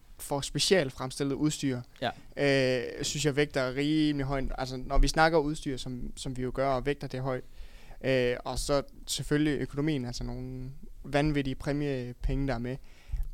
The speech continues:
Speaker 1: er stadigvæk lidt, altså den fysiske aktivitet. Jeg vil stadigvæk sige, når man siger, at man går hullerne,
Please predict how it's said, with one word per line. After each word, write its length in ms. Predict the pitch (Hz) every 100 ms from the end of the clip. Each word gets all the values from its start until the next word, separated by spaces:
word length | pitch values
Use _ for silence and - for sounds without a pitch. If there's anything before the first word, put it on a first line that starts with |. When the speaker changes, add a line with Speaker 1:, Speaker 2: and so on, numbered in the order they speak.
| - - -
Speaker 1:
er 60 | -
stadigvæk 340 | - 147 147
lidt, 220 | 143 156 -
altså 200 | 131 -
den 160 | 131 131
fysiske 440 | - 180 131 -
aktivitet. 600 | 131 - 135 165 143 123 -
Jeg 80 | 127
vil 60 |
stadigvæk 240 | 127 147 143
sige, 180 | - 156
når 100 | 139
man 140 | 131
siger, 180 | - 165
at 60 | 143
man 140 | 127
går 260 | - 190 143
hullerne, 460 | 147 156 160 123